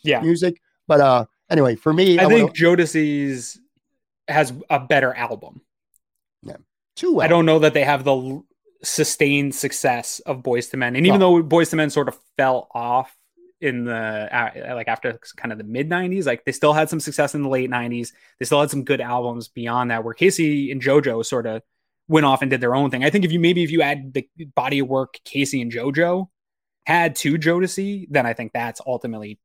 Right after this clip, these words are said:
Speaker 1: trumps it, because Casey and JoJo are in those early two thousands essentially was still kinda that Jodeci sound and was just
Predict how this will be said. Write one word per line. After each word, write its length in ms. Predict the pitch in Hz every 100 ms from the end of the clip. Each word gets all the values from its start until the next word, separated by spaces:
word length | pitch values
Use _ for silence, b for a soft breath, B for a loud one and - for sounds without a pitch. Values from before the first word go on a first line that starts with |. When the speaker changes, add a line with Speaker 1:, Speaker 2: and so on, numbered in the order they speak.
| -
Speaker 1:
trumps 380 | - 131 120 120
it, 100 | 110
because 240 | 120 120
Casey 280 | - 147 135
and 60 | 123
JoJo 460 | 143 135 120 117
are 80 | 131
in 240 | 110 139 123
those 200 | 117 127
early 200 | 120 117
two 140 | 127
thousands 460 | 123 120 127 117 113
essentially 500 | - 127 131 143 131
was 140 | 123
still 220 | - 123
kinda 400 | - 123 117 117 _ _ 139
that 140 | 131
Jodeci 460 | 143 131 127 123 -
sound 480 | 131 131 120 117 113 _ _ 160
and 180 | 127
was 140 | 117 117
just 240 | 120 113